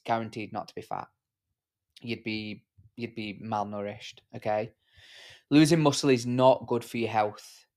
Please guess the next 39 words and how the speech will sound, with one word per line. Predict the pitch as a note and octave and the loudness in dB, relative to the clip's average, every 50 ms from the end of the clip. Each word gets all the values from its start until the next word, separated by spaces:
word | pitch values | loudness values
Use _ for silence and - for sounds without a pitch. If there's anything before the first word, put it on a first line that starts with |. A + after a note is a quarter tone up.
| _ _ _ _ _ _ _ _ _ - | _ _ _ _ _ _ _ _ _ -8
and | - A#2 | -4 -2
you | A#2 A2 - | -2 -2 0
do | A#2+ A#2+ A#2 | 0 0 0
wanna | A#2+ A#2 A#2 | 0 0 -2
preserve | - - A2+ A2 A2+ A2 A2 G#2+ | -4 -6 -4 -2 0 0 0 0
it | F#2 D2+ | -2 -4
as | A2 A2 | -4 -6
much | G#2+ G#2+ - - | -8 -8 -8 -10
as | A2 | -12
you | G#2+ | -12
can | G#2+ - A2 G#2 A2 A2 A2 _ _ _ | -8 -6 -6 -6 -6 -8 -12 _ _ _
for | _ - | _ -10
your | A2+ A2 | -8 -8
metabolism, | G#2+ G#2+ - - B2 A#2+ A#2+ A#2+ A#2 A2+ A#2 A#2+ A2+ A2+ A2+ A2+ _ _ _ _ _ _ _ _ _ _ | -8 -6 0 4 4 4 4 4 -2 0 0 -2 -4 -4 -6 -12 _ _ _ _ _ _ _ _ _ _
for | _ - - | _ -16 -12
your, | G1+ G1+ - - _ _ _ _ _ _ _ - | -12 -12 -12 -14 _ _ _ _ _ _ _ -6
um, | A2 G#2+ G2+ G2+ G2 G2 G2 G2 F#2+ F#2 - _ _ - | -4 -2 -2 -2 -2 -4 -4 -6 -10 -14 -16 _ _ -10
for | - | -8
your | G#2+ G#2 G2+ | -6 -6 -2
bone, | - - A#2 A#2 A#2 A#2 A#2 A#2 A2+ | 2 4 6 6 6 4 2 -2 -4
for | - A2+ | -6 -4
your | G2+ G2 | -4 -4
recovery. | F#2 G2 - - - B2 B2 B2 A#2 A#2 A2+ A#2 A2+ - - - - - - _ _ _ _ _ _ _ _ _ - | -4 -6 -4 0 0 0 2 4 2 4 2 2 -2 -8 -20 -20 -20 -20 -20 _ _ _ _ _ _ _ _ _ -6
You | B2 A#2+ | -6 -4
do | A#2 - C3+ C3+ C3+ | 0 4 6 6 6
not | C3+ - - | 6 4 4
wanna | B2+ A#2+ A#2 | 2 2 2
lose | A#2 A#2 A2+ A2+ | 0 0 -2 -2
muscle, | G#2+ A2 A2 - - B2+ A#2 A2+ | -6 -8 -8 -6 -4 -4 -2 -2
okay? | A2 A2 - A2 A2 - | -4 -4 -4 -6 -6 -6
It's | - - | -6 -10
important | A#2 - - A#2 A2+ A#2 A#2 A#2+ A2+ G#2 - _ _ _ | -12 -8 -4 -2 -2 0 -2 -4 -8 -10 -12 _ _ _
for | - - | -10 -8
your | A2+ A2 | -6 -2
well-being, | A2+ A2 G#2+ G#2+ - A2+ A2+ A2+ | -2 -2 -2 -2 -4 -6 -6 -6
for | - A2+ | -8 -8
your | A2+ A2+ | -6 -4
health, | A2+ A2 A2 A2+ - - | -2 -2 -2 -2 -6 -10
okay? | A#2 A2+ - A2 A2 A2+ B2 C3 - | -12 -6 -2 0 0 0 -2 -4 -8